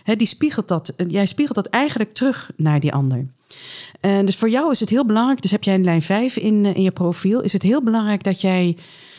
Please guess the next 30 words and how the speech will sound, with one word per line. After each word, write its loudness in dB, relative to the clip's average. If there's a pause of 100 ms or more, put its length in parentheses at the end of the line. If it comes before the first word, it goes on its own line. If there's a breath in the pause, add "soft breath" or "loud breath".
(120 loud breath)
kunt 0
filteren -2 (300)
wat, -2 (720 soft breath)
waar 0
je 2
ook -4
echt -2
iets -2
mee 2
mag 2
doen. 2
Want 0
je 0
hoeft 0
niet 2
met 0
alle 0
verwachtingen 0
die -2
op -4
jou 2
geplakt -4
worden, 0 (720 loud breath)
daar 2
hoef 2
jij 2
niet 2
allemaal 2
iets -4
mee. 0